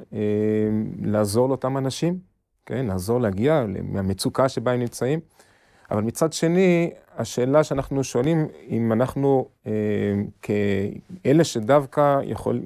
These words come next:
דווקא אנ-, אנחנו כאן במדינת ישראל, הם אלה שצריכים לקלוט את כל אותם פליטים. יש פה מתח, בסופו של דבר, האנשים האלה, יש להם, אה, בסופו של דבר, סוחבים איתם זהות אחרת, זהות שונה. איך אתה כ-,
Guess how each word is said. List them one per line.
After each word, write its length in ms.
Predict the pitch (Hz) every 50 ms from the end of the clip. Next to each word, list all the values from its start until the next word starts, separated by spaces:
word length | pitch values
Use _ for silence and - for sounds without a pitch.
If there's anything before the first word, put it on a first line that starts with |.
| 110 98 110
דווקא 320 | 117 131 135 - - 127 127
אנ-, 240 | 127 117 - -
אנחנו 260 | - 127 127 - 131 -
כאן 160 | 139 139 131
במדינת 280 | 123 120 123 127 -
ישראל, 400 | 139 139 - - 143 151 170 170 156 - _ _ _ _ _ _ _ _ _ _ _ _ _ _ _ -
הם 120 | 117 135
אלה 200 | 139 143 160 160
שצריכים 500 | - - 127 - - 120 - - 156 156
לקלוט 420 | 143 139 - - 143 160 160 156
את 120 | 123 - -
כל 240 | - - 139 139 139
אותם 280 | 120 - - 127 123 110
פליטים. 480 | - 113 101 98 - 117 117 135 160 175 180 - _ _ _ _ _ _ _ _ _ _ _ _ _ _ _ - -
יש 320 | - 110 117 131 131 -
פה 100 | - 160
מתח, 300 | 160 190 208 - 120 117
בסופו 360 | - 123 - - 104 - 131
של 120 | 131 - 120
דבר, 300 | 113 117 104 123 143 147
האנשים 380 | 151 127 110 - - 123 127
האלה, 360 | 127 131 135 135 135 139 135 127 - -
יש 220 | 117 123 - -
להם, 340 | 120 123 123 123 123 120 113
אה, 60 | 113 113 113 113 110 110 110 107 107 107 107 107 107 - -
בסופו 460 | 107 107 - - 113 110 107 113 113
של 60 | 110
דבר, 200 | 110 107 117 110
סוחבים 400 | 98 - - 113 - 117 127 127
איתם 220 | 123 - 117 113
זהות 360 | 107 101 113 107 113 135 135 120
אחרת, 360 | - - 123 127 143 139 113
זהות 220 | 104 117 120 120
שונה. 360 | - - 98 104 117 131 151 156 - _ _ _ _ _ _ _ _
איך 160 | - 165 - 165
אתה 300 | 156 - - 196 226 233 208 -
כ-, 80 | -